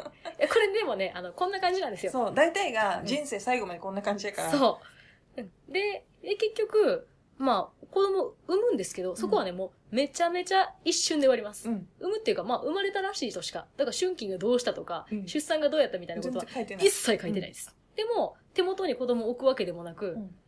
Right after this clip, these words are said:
Speaker 1: ただ、サスケと恋さんの日々、今まで通り過ぎていくんですよ。
Speaker 2: うん。で、子供養子にすぐ出しちゃうんだよね。
Speaker 1: 一瞬で出して。
Speaker 2: うん。
Speaker 1: だから、もう全く描かれないんです。
Speaker 2: うん。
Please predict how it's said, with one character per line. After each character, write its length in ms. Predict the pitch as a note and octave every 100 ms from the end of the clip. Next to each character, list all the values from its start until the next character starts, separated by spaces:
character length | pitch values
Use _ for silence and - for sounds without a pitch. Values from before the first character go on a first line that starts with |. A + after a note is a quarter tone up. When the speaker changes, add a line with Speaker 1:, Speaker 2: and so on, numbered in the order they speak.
| _
Speaker 1:
た 140 | - G#4
だ、 280 | G4 - - _ _
サ 160 | - A3+
ス 100 | -
ケ 100 | E4
と 320 | G4 E4+ - - -
恋 200 | D4+ D4+
さ 120 | G#3+
ん 40 |
の 60 | F#3+
日 80 | F#3
々、 100 | F3+
今 160 | A#3+
ま 80 | C#4+
で 80 | D#4+
通 60 | D#4+
り 80 |
過 100 | -
ぎ 80 | F#3+
て 80 | G3
い 80 | F#3+
く 80 | G3
ん 40 |
で 60 | E3+
す 120 | -
よ。 60 |
Speaker 2:
う 20 | G3+ F#3 -
ん。 20 | G3
で、 80 |
子 140 | A#3 C#4
供 180 | C#4 C#4
養 160 | C#4
子 120 | C#4+
に 80 | C#4+
す 140 | - E4+
ぐ 100 | A3+
出 100 | A3+
し 60 |
ち 60 | F#3+
ゃ 20 |
う 40 |
ん 20 | E3+
だ 60 |
よ 40 | E3
ね。 180 | E3 F#4
Speaker 1:
一 60 |
瞬 220 | F#4 G4+
で 60 | E4+
出 80 | F#3+
し 80 | -
て。 140 | F#3
Speaker 2:
う 20 | G#3
ん。 80 | F#3
Speaker 1:
だ 100 | F4+
か 80 | C4
ら、 60 |
も 120 | B3
う 60 | B3
全 280 | F#4+ - G#4
く 60 |
描 140 | E4+ D#4+
か 80 | C#4
れ 80 |
な 80 | F#3+
い 20 |
ん 40 | D#3
で 80 | -
す。 100 | A3
Speaker 2:
う 20 |
ん。 160 | F#3+